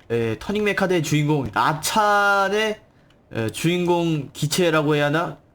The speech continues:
주인공의, 에, 메카니멀입니다. 예, 대충, 예, 에반의 모습을 살펴보도록 할까요, 그러면은? 대충 이렇게 바퀴,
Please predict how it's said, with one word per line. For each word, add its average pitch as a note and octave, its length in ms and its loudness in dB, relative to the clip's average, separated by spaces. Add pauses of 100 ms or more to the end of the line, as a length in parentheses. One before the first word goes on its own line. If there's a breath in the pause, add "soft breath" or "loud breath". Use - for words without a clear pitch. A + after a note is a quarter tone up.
(180)
주인공의, D3+ 460 0
에, A2+ 440 -4 (380)
메카니멀입니다. C3 960 -2 (1300)
예, A2+ 100 -6
대충, A#2+ 500 -4
예, A2 260 -4
에반의 D#3 380 2
모습을 C#3+ 400 -2
살펴보도록 C3 640 -2
할까요, C3 300 0
그러면은? B2+ 420 -2 (1300 soft breath)
대충 A#2 600 -4
이렇게 C#3 480 -4 (2000 soft breath)
바퀴, D3 840 -2